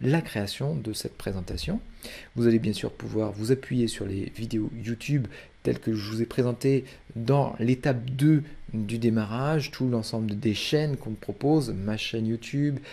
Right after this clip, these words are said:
celle de Bleu France Academy et d'autres chaînes. Vous allez bien sûr pouvoir regarder les ressources qui sont en anglais.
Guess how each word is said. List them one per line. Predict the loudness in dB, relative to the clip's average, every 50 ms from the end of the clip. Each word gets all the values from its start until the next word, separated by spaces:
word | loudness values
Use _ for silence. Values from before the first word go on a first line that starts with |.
| -16 -12
celle | -8 -6 -2 2 4 4 4 4 4 2
de | 2 2
Bleu | 2 2 0 0 0 -2 -4
France | -6 -8 -8 -8 -6 -6 -6
Academy | -6 -4 -4 -4 -2 -2 -2 0 2 2 2 0 -2 -6 -10 -12 -8 -4
et | -2 0
d'autres | 0 0 0 0 -2 -4
chaînes. | -4 -2 0 0 2 2 2 2 0 -2 -4 -10 -12 -14 -14 -14 -8 0
Vous | 4 4
allez | 6 6
bien | 4 2
sûr | 0 0 0 -2 -2 -2
pouvoir | -4 -6 -4 -2 -2 -2
regarder | -2 -2 -2 -2 -2 0 0 0
les | 0 0 2 2 2
ressources | 2 0 -4 -4 -4 -4 -4 -4 -6
qui | -6 -6
sont | -4 -2 -2 -2 -2 -4 -6 -10 -10 -10 -10 -4
en | 0 2 2 4
anglais. | 4 4 4 4 4 4 2